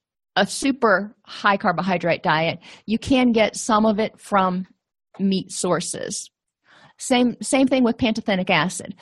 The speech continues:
But we're looking for variety here. Pantothenic acid helps with the control and secretion of cortisol, our stress hormone. When cortisol is secreted, then norepinephrine is secreted because we are getting ready for this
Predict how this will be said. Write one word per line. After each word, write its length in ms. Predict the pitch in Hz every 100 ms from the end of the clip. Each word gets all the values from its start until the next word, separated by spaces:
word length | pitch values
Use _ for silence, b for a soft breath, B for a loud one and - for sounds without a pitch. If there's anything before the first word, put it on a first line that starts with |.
| B B B B _ _ _
But 100 | -
we're 140 | 330 370
looking 280 | 339 320 262
for 140 | 254
variety 540 | 220 185 123 - -
here. 340 | 175 - - 170 _ _ _ _ _ B B B B B -
Pantothenic 520 | 330 370 359 294 277
acid 300 | 247 269 233
helps 280 | 233 247 -
with 100 | -
the 60 |
control 500 | 220 226 - 233 240
and 120 | 214 202
secretion 600 | 214 - 220 220 233 214
of 160 | 202
cortisol, 640 | - 233 226 214 165 101 -
our 100 | -
stress 460 | 202 - - 240 -
hormone. 480 | - 180 143 110 170 _ b b b b -
When 180 | 180
cortisol 540 | 175 214 240 - 269 262
is 80 | 254
secreted, 680 | 285 269 294 277 285 277 b b b
then 200 | 202 185
norepinephrine 800 | 185 202 202 - 202 220 - 226
is 140 | 220
secreted 540 | - 233 208 214 202 180
because 420 | 196 208 185 180
we 160 | 185 190
are 140 | 180
getting 320 | 180 180 180
ready 220 | 170 170
for 160 | 190 185
this 260 | 196 196